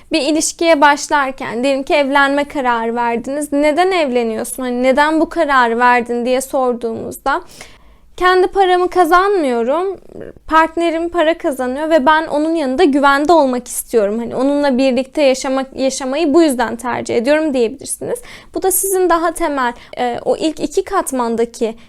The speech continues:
ihtiyaçlarınıza karşılamaya yönelik adım attığınızı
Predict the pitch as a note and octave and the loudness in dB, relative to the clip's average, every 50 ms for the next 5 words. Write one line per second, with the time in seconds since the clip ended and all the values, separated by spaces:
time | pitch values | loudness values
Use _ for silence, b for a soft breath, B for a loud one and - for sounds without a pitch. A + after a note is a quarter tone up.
0 | b - - - - - - C#4 C4 B3+ B3+ B3+ - - B3+ B3 A#3+ A#3+ A#3+ A#3+ | b -8 -8 -8 -6 0 2 4 4 4 2 -2 -2 0 2 2 2 2 0 -2
1 | A#3 A#3 A#3 B3+ B3 A#3+ A#3 - - _ _ _ - - - C4+ C4 C4 C4 - | -4 -2 0 0 0 0 -2 -4 -10 _ _ _ -18 -4 0 2 2 2 0 -2
2 | - C4+ C4 C4 C4+ C#4 D#4 E4 E4 D4+ C4 A#3+ A3 G#3 - - G#3 G#3 A#3+ A3+ | -4 -2 0 0 0 2 2 2 2 2 2 2 0 -2 -4 -6 -6 -4 -2 -2
3 | G#3+ - A#3 - - - - G#3+ - - - - - F#3+ - | -2 -4 -6 -8 -8 -8 -6 -6 -4 -6 -8 -8 -6 -8 -8